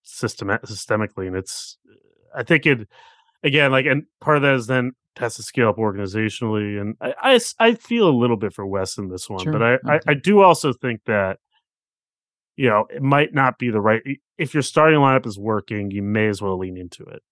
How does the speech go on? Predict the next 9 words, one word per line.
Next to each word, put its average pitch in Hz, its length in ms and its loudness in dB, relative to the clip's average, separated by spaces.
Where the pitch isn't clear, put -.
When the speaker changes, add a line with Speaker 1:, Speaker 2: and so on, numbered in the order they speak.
Speaker 1:
And 113 140 -6
I 110 80 -2
do 120 200 -2
think 117 180 0
that 104 220 -4
Denny 110 520 -4
provided 101 500 -2
an 95 200 -12
element 101 540 -6